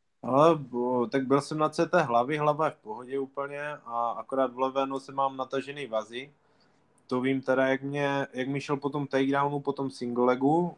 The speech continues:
a držel mě na zemi, tak jsem slyšel, jak mě tam třikrát křuplo v té noze. Úplně nechutně to bylo. <laughs> A potom, a ten na pravé noze mám zlomenou lítkovou kost v kotníku, no, takže, o,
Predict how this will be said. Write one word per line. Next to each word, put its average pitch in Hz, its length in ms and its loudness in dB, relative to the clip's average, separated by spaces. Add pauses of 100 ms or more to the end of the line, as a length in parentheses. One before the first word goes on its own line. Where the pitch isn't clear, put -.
a 101 60 -12
držel 117 340 -4
mě 135 160 -4
na 123 140 0
zemi, 135 320 -2
tak 139 160 -2
jsem 135 160 -2
slyšel, 135 380 2
jak 131 140 4
mě 131 100 -2
tam 131 160 2
třikrát 127 420 2
křuplo 120 360 -4
v - 80 -10
té 113 160 -4
noze. 101 400 -8
Úplně 117 320 -2
nechutně 117 560 -8
to 98 100 -20
bylo. 104 300 -2
<laughs> - 1160 -2
A 107 760 2 (460)
potom, 135 640 0
a 123 80 -6
ten 135 380 -8 (240)
na 131 160 -4
pravé 139 320 0
noze 135 240 -4
mám 139 220 -4
zlomenou 131 580 -4
lítkovou 135 520 -2
kost 143 360 -2
v - 40 -20
kotníku, 113 600 -10
no, 92 240 -6
takže, 101 440 -4 (920)
o, 95 440 -4